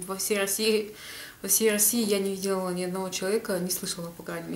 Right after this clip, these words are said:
мере, таких, которым бы не нравилась вот эта туалетная вода. Она действительно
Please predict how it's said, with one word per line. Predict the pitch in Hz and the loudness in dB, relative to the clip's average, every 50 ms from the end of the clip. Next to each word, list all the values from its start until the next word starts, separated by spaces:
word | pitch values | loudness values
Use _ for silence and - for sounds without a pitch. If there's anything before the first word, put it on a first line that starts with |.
| 170 170 170 | -4 -4 -4
мере, | 170 170 170 | -4 -4 -6
таких, | 165 165 - - - - - - | -6 -8 -12 -12 -12 -12 -14 -6
которым | - 202 202 - 190 190 208 - 202 196 190 | -6 -6 -4 -2 -2 0 0 0 0 -2 -2
бы | 180 175 190 | -2 -2 -2
не | 190 202 214 | 0 0 0
нравилась | 214 220 214 202 190 180 180 180 175 - - - | 2 2 4 4 4 4 4 2 0 -2 -4 -4
вот | 180 180 180 - - - | -4 -4 -4 -6 0 2
эта | 185 196 233 233 - 240 | 4 4 4 4 0 -6
туалетная | - - 208 185 175 170 165 170 180 180 190 180 180 180 | -6 -4 -4 -2 -2 -2 -2 -2 -2 -2 -4 -4 -4 -4
вода. | 175 170 170 165 156 160 160 - - - - - - - - - - - - - - - - - | -4 -4 -6 -6 -4 -4 -6 -6 -8 -12 -18 -18 -14 -12 -12 -10 -10 -10 -10 -12 -14 -16 -8 -4
Она | 185 190 | -2 -2
действительно | 196 196 - 240 233 233 214 208 196 | 0 0 0 0 0 2 2 2 0